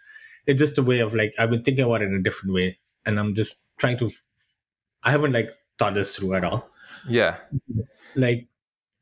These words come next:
Speaker 1: instead of relying so heavily on third-party intent where they might be browsing some random website where a keyword shows up and Bombora is like, "Oh yeah, they have intent to buy your E R P solution,"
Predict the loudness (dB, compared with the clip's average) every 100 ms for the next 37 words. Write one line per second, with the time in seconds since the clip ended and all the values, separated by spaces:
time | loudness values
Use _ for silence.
0 | _ -2 0 2 2 2 2 2 2 2
1 | 2 2 2 2 2 0 2 0 0 0
2 | 0 0 0 2 2 2 0 0 0 2
3 | 0 0 -2 0 0 0 0 0 0 0
4 | 0 0 0 0 2 2 0 0 0 -2
5 | -4 -2 0 2 2 2 0 0 2 4
6 | 4 4 2 2 2 2 0 0 0 0
7 | 0 2 2 0 2 2 2 0 -2 0
8 | -2 -2 -4